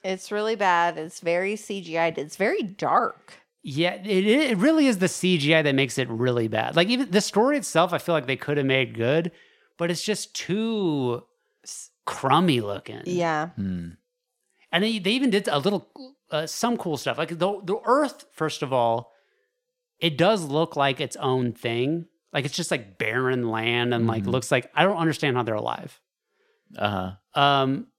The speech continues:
Speaker 2: but the sky, you could see the stars during the day. Like, it's like a
Speaker 3: Oh,
Speaker 2: cool,
Speaker 3: okay.
Speaker 2: like, oh,
Speaker 3: Zero
Speaker 2: back,
Speaker 3: light
Speaker 2: back in the
Speaker 3: pollution.
Speaker 2: day. Yeah, back
Speaker 3: Yeah.
Speaker 2: in the day, there was no, uh,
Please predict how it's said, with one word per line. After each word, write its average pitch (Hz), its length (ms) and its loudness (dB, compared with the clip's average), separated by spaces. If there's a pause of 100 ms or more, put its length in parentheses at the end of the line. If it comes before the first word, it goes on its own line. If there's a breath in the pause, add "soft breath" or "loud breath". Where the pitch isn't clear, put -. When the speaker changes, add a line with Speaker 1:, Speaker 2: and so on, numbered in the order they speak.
(140)
Speaker 2:
but 151 580 0 (880)
the 151 140 2
sky, 143 760 2
you 151 140 -2
could 165 100 0
see - 220 -4
the 160 120 -2
stars 147 920 -2 (640)
during 147 220 2
the 123 80 -4
day. 131 460 -6 (840)
Like, 117 220 -8
it's 120 140 -8
like 127 80 -8
a 113 100 0
Speaker 3:
Oh, 120 80 6 (120)
Speaker 2:
cool, 147 100 4
Speaker 3:
okay. 98 120 2
Speaker 2:
like, 113 220 0
oh, 160 220 0
Speaker 3:
Zero 117 340 4
Speaker 2:
back, 95 280 2
Speaker 3:
light 98 100 -2
Speaker 2:
back 160 180 4
in 160 80 0
the 147 80 0
Speaker 3:
pollution. 123 60 -4
Speaker 2:
day. 135 340 2
Yeah, 123 220 -2
back 135 220 0
Speaker 3:
Yeah. 90 40 -2
Speaker 2:
in 87 60 -4
the 156 80 -4
day, 143 260 -2
there 135 140 -4
was 127 260 -4
no, 123 400 -4
uh, 117 460 -8